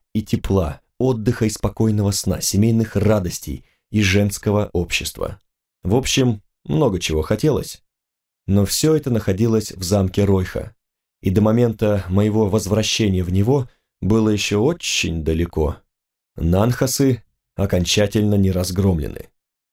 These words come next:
и кому-то вскоре придется помогать барону Хисару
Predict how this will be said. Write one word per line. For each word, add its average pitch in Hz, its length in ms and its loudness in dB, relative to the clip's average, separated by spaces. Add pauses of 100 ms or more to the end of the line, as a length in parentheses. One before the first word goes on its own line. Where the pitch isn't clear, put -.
(160)
и 98 100 -2
кому-то 113 320 2
вскоре 110 300 0
придется 107 500 0
помогать 107 520 0
барону 98 400 0
Хисару 107 600 0